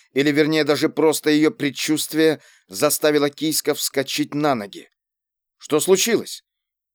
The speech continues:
Кийск взмахнул рукой, приказывая Вейзелю умолкнуть. Мелькнувшая искрой мысль легко могла погаснуть, потеряться, запутавшись среди вороха других, совершенно бесполезных и ненужных сейчас.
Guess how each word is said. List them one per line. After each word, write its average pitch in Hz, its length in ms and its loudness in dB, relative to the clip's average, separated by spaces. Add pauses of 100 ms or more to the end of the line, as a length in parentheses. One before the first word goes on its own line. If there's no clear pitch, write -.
(460)
Кийск 135 420 0
взмахнул 127 540 -2
рукой, 143 440 4 (300)
приказывая 139 720 4
Вейзелю 139 640 0
умолкнуть. 143 720 -2 (440)
Мелькнувшая 123 680 0
искрой 127 480 0
мысль 127 460 -2 (240)
легко 147 380 2
могла 143 260 4
погаснуть, 143 560 2
потеряться, 139 720 2 (180)
запутавшись 139 800 -2
среди 135 280 0
вороха 135 420 2
других, 143 520 0 (220)
совершенно 139 520 0
бесполезных 127 800 0
и 139 100 0
ненужных 127 500 -4
сейчас. - 580 -4